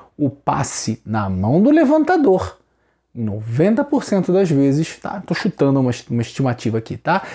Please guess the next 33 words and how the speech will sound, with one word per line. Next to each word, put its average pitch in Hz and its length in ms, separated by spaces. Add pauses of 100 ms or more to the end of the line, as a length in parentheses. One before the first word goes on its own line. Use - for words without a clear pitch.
(160)
Mas 135 300
uma 139 180
imensa 165 480
maioria 269 340
das 165 180
vezes 196 440 (340)
é - 120
ponto. 147 520 (800)
Ponto. 151 320 (380)
Não 147 80
tem 175 240
essa. 110 240 (220)
Tá? 170 100
Se - 140
eu 143 40
passei 269 460
a 269 60
bola 170 240
na 139 100
mão 127 260
do 294 80
meu 311 140
levantador, 294 680 (380)
na 127 100
imensa 151 680
maioria 339 520
das 226 220
vezes, 175 560 (340)
isso 208 240
vai 147 400
gerar 170 460
um 165 140
ponto. - 420